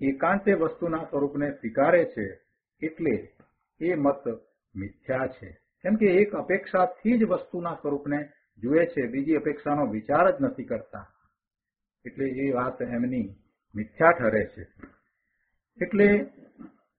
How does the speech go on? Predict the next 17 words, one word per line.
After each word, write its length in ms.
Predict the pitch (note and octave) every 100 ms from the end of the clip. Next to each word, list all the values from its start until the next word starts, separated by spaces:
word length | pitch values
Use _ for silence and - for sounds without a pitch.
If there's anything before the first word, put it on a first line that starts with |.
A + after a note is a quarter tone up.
| _ _ _ _ _ _ _ _ _ -
આચાર્ય 400 | B2+ F#3 F#3+ F3
ભગવાને, 440 | D3 E3 E3+ F3 G3+ -
મહાપુરુષોએ, 800 | A#2+ B2+ E3 F3 E3+ - D#3+ D#3 D#3+ - _ _ _ _ _ _
જેમણે 400 | A2 D3 E3 F3+ F#3 F3+ - _ _ _
જિનેશ્વર 360 | A#2+ E3+ - F3
ભગવાનની 460 | D3+ C#3+ D#3+ E3 D#3
વાણીમાંથી 800 | C#3 D3 D#3+ D3+ C#3+ C#3 G#2+ - _ _ _ _ _ _ _ _ _ _ _ _ _ _ -
સત્યને 400 | E3 - D3+ D#3+ D#3+
પ્રકાશ્યું 560 | A#2+ B2+ D3+ - D#3+
છે, 180 | - D3 C#3+ - _ _ _
એ 100 | D#3 D#3
હંમેશા 540 | C#3 A#2+ D#3 G#3 G3 E3+
કહે 180 | C#3 E3
છે 180 | - G#2 - - _ _ _ _ _ -
કે 60 | D#3+ D3+
આ 160 | F3+ F#3+
વાત 280 | E3+ F3+